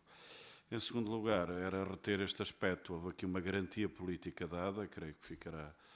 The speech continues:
firmada em letra de pedra, que não vai haver aumentos de preços destes serviços e que não vai haver externalização nem privatização de absolutamente nenhuma das valências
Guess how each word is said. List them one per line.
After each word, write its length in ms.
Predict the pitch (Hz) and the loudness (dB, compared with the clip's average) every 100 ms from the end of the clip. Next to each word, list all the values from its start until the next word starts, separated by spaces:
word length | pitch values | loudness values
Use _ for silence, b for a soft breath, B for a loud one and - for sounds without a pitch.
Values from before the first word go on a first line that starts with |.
| b b | b b
firmada 580 | - 92 85 90 87 80 | -6 -2 0 2 2 0
em 60 | 82 | -2
letra 300 | 85 85 90 | -2 -4 -6
de 60 | |
pedra, 440 | - 92 87 92 107 b b b b _ | -2 -2 0 -4 -6 b b b b _
que 320 | - 101 98 | 0 2 4
não 140 | 98 101 | 4 6
vai 200 | 104 98 | 6 6
haver 200 | 90 92 | 4 4
aumentos 360 | 90 92 - | 4 2 0
de 100 | - | -4
preços 380 | - 90 85 - | -2 0 0 -2
destes 280 | 85 78 - | -4 -4 -2
serviços 680 | 98 90 95 101 - - - - | -2 0 0 0 -4 -8 -10 -8
e 80 | |
que 140 | 95 101 | -4 0
não 80 | 95 | 2
vai 180 | 95 | 2
haver 160 | 92 95 | 2 2
externalização 800 | 87 92 98 98 90 95 - 98 | -2 -4 -2 0 0 -2 0 0
nem 160 | 98 | 0
privatização 920 | 90 104 92 92 - 90 95 - 101 110 B B B B | 0 -4 -2 -2 -2 -4 -4 -2 -2 -4 B B B B
de 240 | 104 117 - 107 | 0 0 2 2
absolutamente 880 | 104 - 117 - 101 107 107 - | 2 0 2 4 4 4 2 0
nenhuma 500 | 107 110 110 107 110 | 0 4 4 4 2
das 180 | 104 107 | 2 2
valências 800 | 90 98 98 92 - 98 95 - | 2 2 4 2 0 -2 -4 -10